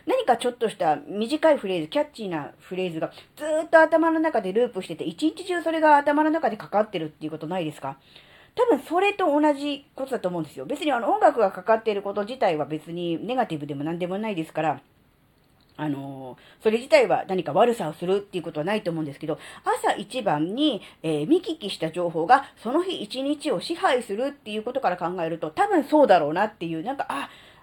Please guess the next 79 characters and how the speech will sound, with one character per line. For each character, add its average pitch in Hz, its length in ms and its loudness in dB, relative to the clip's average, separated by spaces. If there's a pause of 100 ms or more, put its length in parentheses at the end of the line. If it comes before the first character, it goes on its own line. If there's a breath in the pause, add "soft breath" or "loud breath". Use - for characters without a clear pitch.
(140)
な 226 200 -4
ん 330 40 0
か - 80 0
説 233 180 0
得 277 120 0
力 240 180 4
あ 196 60 10
る 196 60 4
っ - 20 2
て - 60 -6
言 - 20 -18
っ - 40 -18
た 185 40 0
ら 190 60 2
お - 20 -16
か - 80 0
し 214 60 -2
い 170 40 0
で 180 60 -4
す - 60 -12
け 170 80 -10
ど、 - 20 -8
な 226 80 -4
ん - 20 -12
か - 80 0
そ-、 233 200 -8
そ 294 100 6
れ 285 80 12
っ 285 40 6
ぽ 311 140 2
い 302 60 6
か 262 100 8
な 226 120 10
っ 240 100 -12
て 196 80 -4
い 180 40 -2
う 170 40 -6
感 170 140 -2
じ 160 40 -4
が 165 60 -2
す 220 100 -8
る 240 80 -6
じ 226 60 -4
ゃ 190 40 -6
な 170 40 -4
い 156 60 -4
で 147 80 -8
す - 80 -20
か。 - 80 -12
っ - 400 -20
て 294 80 0
思 294 120 0
っ 392 80 -2
た 240 120 -4
時 185 200 -10
に、 214 320 -6
や 339 120 0
っ - 20 2 (240)
ぱ 415 100 2
り 311 100 0
そ 247 120 -4
れ 226 120 2
っ 220 40 -16
て 208 400 -2
音 262 220 -2
楽 165 300 -6
だ 160 120 -4
け 170 80 -10
じ 151 100 -8
ゃ 131 40 -6
な 135 80 -12
く - 100 -20
て、 202 240 -2
目 277 140 2
に 233 120 -2
し - 140 -10
た 139 120 -4
も 165 260 -2
の、 262 360 6